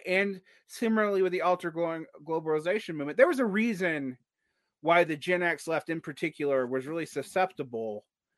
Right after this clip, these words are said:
to things like Alex Jones making outreach <laughs> to them and, and stuff like that. Um, what worries me about our current conspiracy culture, which I see is,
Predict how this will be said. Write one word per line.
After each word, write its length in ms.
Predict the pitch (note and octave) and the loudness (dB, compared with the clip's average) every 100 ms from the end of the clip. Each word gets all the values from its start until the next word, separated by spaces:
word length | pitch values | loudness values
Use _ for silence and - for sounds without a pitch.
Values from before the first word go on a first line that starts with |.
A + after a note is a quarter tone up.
| _ _ _ - | _ _ _ -16
to 600 | - D#3 D3 C#3 C#3 C3+ | -6 -2 0 -2 -4 -6
things 520 | - D3 C#3+ C#3 C3 A#2+ | -2 -2 0 -4 -6 -6
like 640 | A#2+ B2 A#2+ A#2 G#2 - _ - | -2 0 0 -2 -6 -16 _ 2
Alex 400 | D3 D3+ C3+ - | 4 4 2 -4
Jones 380 | C#3 C#3 C3 | -4 -4 -4
making 320 | C3 B2 B2 F#2+ | -8 -10 -10 -6
outreach 500 | B2+ A#2+ A#2+ A2+ - | -4 -4 -4 -6 -6
<laughs> 40 | |
to 100 | F#3 | -2
them 480 | F#3+ G3+ G3+ G3+ G#3 G3+ | 2 4 4 6 4 4
and, 240 | F#3 F#3 E3 | 4 2 0
and 180 | F3 | -2
stuff 180 | D3 E3+ | 0 -2
like 140 | D#3 C3 | 0 -2
that. 220 | B2 A2+ - - - _ _ | -2 -4 -10 -20 -20 _ _
Um, 440 | E3+ E3+ D#3+ D3 - _ _ _ _ _ _ | 0 2 2 -4 -14 _ _ _ _ _ _
what 180 | G#3+ A3+ | 6 6
worries 280 | D4 F#4 D4+ | 6 4 4
me 100 | C#4 | 0
about 240 | G3+ G3+ | 2 4
our 80 | F3+ | 4
current 300 | - G#3 E3+ | 4 0 0
conspiracy 500 | F3+ - G#3+ G#3 F#3 | -6 -2 0 0 -2
culture, 380 | - C#3+ - C#3 | -4 -4 -2 -4
which 140 | C#3+ F#3 | -2 2
I 140 | A#3+ | 4
see 220 | A#3+ A3 | 2 0
is, 180 | F#3 D3+ | -2 -2